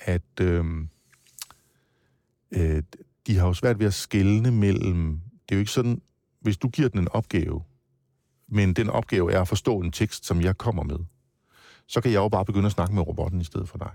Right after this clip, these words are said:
Så, så har du siddet og prompt-engineeret en hel masse, men så beder jeg den bare at sige noget andet. Øh,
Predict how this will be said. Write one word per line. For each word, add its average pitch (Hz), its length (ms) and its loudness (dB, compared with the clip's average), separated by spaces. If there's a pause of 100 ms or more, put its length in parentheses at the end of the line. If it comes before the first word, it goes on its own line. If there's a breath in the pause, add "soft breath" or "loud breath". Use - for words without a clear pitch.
(540)
Så, - 120 -4
så 120 120 0
har 117 80 2
du 110 120 0
siddet 123 200 2
og 113 80 0
prompt-engineeret 90 840 -2
en 82 60 -2
hel 98 200 2
masse, 82 320 0
men 95 100 0
så 107 120 -2
beder 117 220 0
jeg 85 200 0
den 92 100 -2
bare 85 120 0
at 95 80 0
sige 107 220 -2
noget 90 220 2
andet. 90 220 0 (1400 loud breath)
Øh, 80 440 2